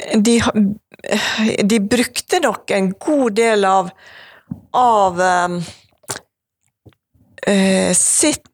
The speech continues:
eh, ja, hva skal jeg si? Igjen så kommer vi litt inn i dette her, fordi at, eh, jeg også så jo veldig den skjevfordelingen da, sant? At det er dette kulturperspektivet som, som jeg kjemper litt for, <laughs> det kom veldig lite fram.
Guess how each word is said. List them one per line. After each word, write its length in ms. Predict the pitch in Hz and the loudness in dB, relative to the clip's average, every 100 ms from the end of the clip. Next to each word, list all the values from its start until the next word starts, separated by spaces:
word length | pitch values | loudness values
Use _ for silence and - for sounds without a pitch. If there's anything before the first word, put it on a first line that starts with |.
| _ _ | _ _
eh, 300 | 202 185 180 175 - - - _ _ - - - | 0 2 0 -2 -10 -14 -18 _ _ -18 -18 -6
ja, 80 | 202 | -4
hva 160 | 240 240 | -2 -2
skal 160 | - | 0
jeg 60 | 262 | 0
si? 240 | - 330 302 - | 0 0 0 0
Igjen 320 | 220 311 277 | 0 0 0
så 140 | - 240 | 0 0
kommer 300 | - 302 240 | 0 0 0
vi 80 | 240 | 0
litt 180 | - - | -2 -2
inn 220 | 240 233 | 0 2
i 80 | 208 | 2
dette 300 | 208 208 214 | 0 -2 -4
her, 200 | 220 208 | -2 -2
fordi 280 | - 226 240 | -4 -2 -2
at, 160 | 233 | 0
eh, 200 | 214 202 196 - - - - - 220 214 208 | 0 0 -2 -8 -18 -18 -18 -6 0 2 2
jeg 180 | - 277 | 0 0
også 220 | 247 - | 0 0
så 180 | - 311 233 | 0 2 2
jo 140 | 196 | 2
veldig 320 | 196 214 226 208 | 0 0 0 0
den 160 | 208 | 0
skjevfordelingen 920 | - 208 196 - 240 214 175 165 165 | 0 0 0 -2 0 0 0 -2 -2
da, 140 | 208 240 | -2 -2
sant? 380 | - 247 254 - - - | -2 -2 -4 -10 -10 -8
At 200 | - 240 | -4 -2
det 100 | 254 | 0
er 60 | 262 | -2
dette 160 | 269 - | -4 -2
kulturperspektivet 1300 | 262 247 269 247 - 185 - 185 - 190 185 - - | -2 0 0 0 0 -4 -2 -4 -2 -2 0 -2 -8
som, 300 | - 226 226 - | -4 -2 0 -2
som 280 | - 240 226 | -2 0 2
jeg 220 | 233 185 | 0 0
kjemper 440 | - 196 196 220 | -2 -2 -2 -2
litt 160 | 202 202 | -2 -2
for, 240 | - 190 180 - - - - | -2 -2 -2 -8 -8 -6 -4
<laughs> 420 | - - - - | -4 -4 -4 -2
det 160 | 277 277 | -4 -2
kom 220 | 277 220 | -4 0
veldig 280 | 208 214 190 | 0 2 0
lite 280 | 196 - | -2 -2
fram. 340 | 196 208 - | -2 -2 -4